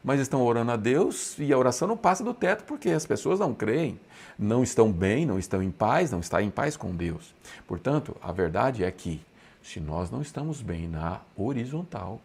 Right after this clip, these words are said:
não espere estar bem na vertical, você não consegue. Não consegue, porque nós somos seres,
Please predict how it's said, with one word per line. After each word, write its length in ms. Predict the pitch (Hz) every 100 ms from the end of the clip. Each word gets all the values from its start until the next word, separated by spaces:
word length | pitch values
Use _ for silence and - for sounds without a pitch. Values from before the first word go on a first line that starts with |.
| _ _ _ _ - _ _ -
não 200 | 123 151
espere 480 | - - 90 87
estar 320 | 82 - 82 82
bem 220 | 80 76
na 80 | 73
vertical, 480 | 76 - - - -
você 200 | - 98
não 320 | 98 113 131
consegue. 640 | - - - - - - - _ _ _ _ _ - - - _
Não 100 | 240
consegue, 540 | 233 175 - 175 156 101
porque 240 | 117 151
nós 160 | 156 143
somos 280 | 156 135
seres, 600 | - 143 151 98 85 -